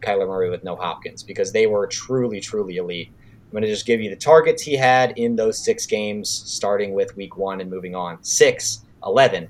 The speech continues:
seventeen, eleven, ten, nine. He had forty-three catches for four hundred eighty-five yards and three touchdowns. That is a full season pace of one hundred and twenty-two receptions, thirteen hundred seventy-four yards, and eight and a half T Ds.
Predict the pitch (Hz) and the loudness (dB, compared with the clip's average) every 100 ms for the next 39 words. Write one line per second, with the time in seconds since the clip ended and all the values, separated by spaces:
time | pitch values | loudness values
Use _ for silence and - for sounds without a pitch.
0 | - - 143 147 151 - 127 123 123 127 | -14 -2 2 4 2 -4 -4 -2 -4 -8
1 | - 104 131 113 92 85 - - 123 120 | -2 2 4 4 0 -8 -14 -2 0 2
2 | 117 117 - - 95 110 101 78 - - | -2 -8 -20 -18 -6 -2 -2 -4 -10 -20
3 | - _ _ - 113 113 110 104 - 156 | -20 _ _ -10 -2 2 2 2 4 6
4 | 156 - - - 180 208 196 - 120 156 | 4 0 0 4 6 6 4 2 4 6
5 | 151 147 143 147 139 143 135 139 139 120 | 8 6 4 4 2 2 4 6 4 4
6 | 120 127 120 165 165 - 165 160 143 127 | 0 -2 0 4 4 4 2 2 0 0
7 | 127 123 117 160 151 143 147 139 131 135 | 2 2 6 8 8 6 0 -4 -2 0
8 | 131 - 107 98 113 156 165 151 147 139 | 0 -2 -6 -4 2 4 4 2 2 2
9 | 131 135 131 123 131 120 - 117 - 120 | 0 -2 -2 -2 -4 0 2 0 0 -4
10 | 117 - - - - 170 165 151 139 135 | -4 -10 -20 -20 6 6 6 0 -2 -2
11 | 120 - 123 120 - 113 113 110 110 104 | 0 2 2 0 0 0 2 2 0 -2
12 | 107 101 117 113 104 104 98 - 98 123 | -8 -6 -6 -6 -6 -6 -8 -10 -6 -4
13 | 151 147 - | -4 -6 -8